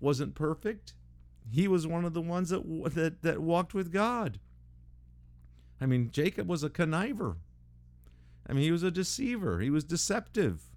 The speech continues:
He was a rascal, to say the least. But it goes back to the first teaching about the, about love that we had here in an earlier podcast, that the love of God,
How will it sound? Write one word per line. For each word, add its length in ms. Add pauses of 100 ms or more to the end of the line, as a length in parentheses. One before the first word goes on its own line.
(360)
He 120
was 140
a 80
rascal, 680 (1000)
to 80
say 320
the 140
least. 640 (1600)
But 160
it 160
goes 260
back 300
to 100
the 380
first 420
teaching 480
about 440
the, 280
about 300
love 580 (560)
that 120
we 200
had 280
here 200
in 60
an 180
earlier 320
podcast, 760 (1200)
that 160 (720)
the 160
love 240
of 160
God, 520